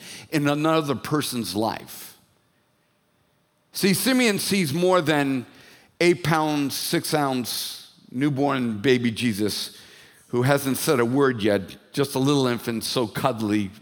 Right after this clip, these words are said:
but still omnipotent. He sees more than just that at this particular moment. He sees that this child will be for the rise and the fall of many. I don't know why I missed that in the Bible.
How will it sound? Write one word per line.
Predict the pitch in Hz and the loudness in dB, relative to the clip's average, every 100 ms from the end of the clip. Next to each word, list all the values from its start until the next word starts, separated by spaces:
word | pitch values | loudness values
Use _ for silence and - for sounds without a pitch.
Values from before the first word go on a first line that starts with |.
| - | -6
but | 110 - | -4 -4
still | - 131 123 113 113 - | -4 0 2 2 -2 -8
omnipotent. | 104 98 104 104 - 101 - _ _ _ _ _ _ _ _ _ | -6 -4 -4 -4 -10 -12 -18 _ _ _ _ _ _ _ _ _
He | - 226 | 2 2
sees | - 233 208 165 117 | 4 2 2 0 -6
more | 135 156 180 202 196 165 117 104 - - | -4 0 2 4 4 4 4 0 -6 -16
than | - 135 123 117 104 - 117 | -2 0 2 -2 -8 -16 -16
just | 90 110 131 117 - - 92 | -8 0 2 2 -4 -8 0
that | 110 92 - | 2 2 -2
at | - 92 | -6 -2
this | 117 113 | -2 -2
particular | - 87 110 - 95 | -8 -8 -8 -6 -4
moment. | 90 90 78 50 - - - _ _ _ _ _ _ _ - - - | -2 -4 -6 -10 -16 -18 -18 _ _ _ _ _ _ _ -18 -18 -8
He | - 196 | 2 2
sees | - 233 214 | 4 2 2
that | 190 147 | 2 2
this | 208 | -2
child | - 185 175 180 | 2 4 4 4
will | 170 | 2
be | 147 170 | 2 0
for | - | 0
the | 151 | -2
rise | 131 147 160 180 190 147 | 2 4 4 4 2 0
and | 160 143 | -2 -2
the | |
fall | - - 175 165 165 165 | -2 -2 2 4 2 0
of | 131 113 | -4 0
many. | 131 127 113 85 - - - _ - - | 0 2 2 -2 -8 -20 -20 _ -6 0
I | 240 | 2
don't | 269 | 2
know | 160 | 2
why | 104 117 131 | 2 2 4
I | 110 | 2
missed | 104 117 - | 2 0 0
that | 104 | 0
in | 90 | 0
the | 82 | -2
Bible. | 73 82 67 55 | -2 -2 -2 -8